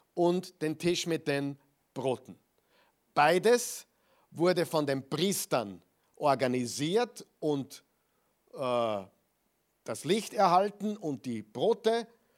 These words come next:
äh, erhalten. Und dort verrichtete der Priester regelmäßig täglich seinen Dienst. Aber nicht hinterm Vorhang,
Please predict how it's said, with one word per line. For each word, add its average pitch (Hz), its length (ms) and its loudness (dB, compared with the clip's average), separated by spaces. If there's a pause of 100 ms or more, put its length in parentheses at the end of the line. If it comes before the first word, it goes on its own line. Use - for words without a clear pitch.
(120)
äh, 180 460 0 (760)
erhalten. 214 720 2 (680)
Und 190 420 6 (300)
dort 196 260 2
verrichtete 196 600 2
der 165 120 -2
Priester 170 640 -2 (360)
regelmäßig 185 1000 0 (500)
täglich 143 760 -2
seinen 135 800 -6 (340)
Dienst. 117 680 -6 (380)
Aber 123 240 -2
nicht 147 400 -2
hinterm 160 400 -4
Vorhang, 98 440 -2